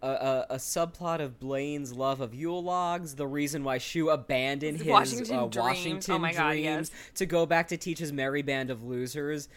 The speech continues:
Speaker 1: All, like, uh, so fucking funny. And all, like, intercut with her hanging stockings for other famous actresses.
Speaker 2: Yep.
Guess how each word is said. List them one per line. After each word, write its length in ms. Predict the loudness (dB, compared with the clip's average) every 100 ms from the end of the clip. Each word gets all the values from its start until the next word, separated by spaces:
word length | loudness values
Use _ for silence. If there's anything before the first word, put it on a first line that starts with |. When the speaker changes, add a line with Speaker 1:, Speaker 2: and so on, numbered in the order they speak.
| -20 -20 -20 -6
Speaker 1:
All, 220 | -2 0
like, 200 | 0 -2 -4
uh, 300 | -2 0 -2
so 540 | -4 -6 -4 -2 -4 -8 -4
fucking 340 | -4 -4 -8
funny. 400 | -8 -6 -4 -4
And 160 | -4 -6 -4
all, 200 | -2 0
like, 200 | -2 -4
intercut 640 | -8 -8 -8 -12 -4 -4 -4
with 180 | -10 -6
her 180 | -6 -6
hanging 420 | -8 -8 -6 -10
stockings 520 | -6 -6 -6 -8 -8
for 200 | -6 -4
other 240 | -4 -4 -4
famous 340 | -6 -6 -6
actresses. 640 | -6 -6 -6 -8 -6 -2 2
Speaker 2:
Yep. 180 | 2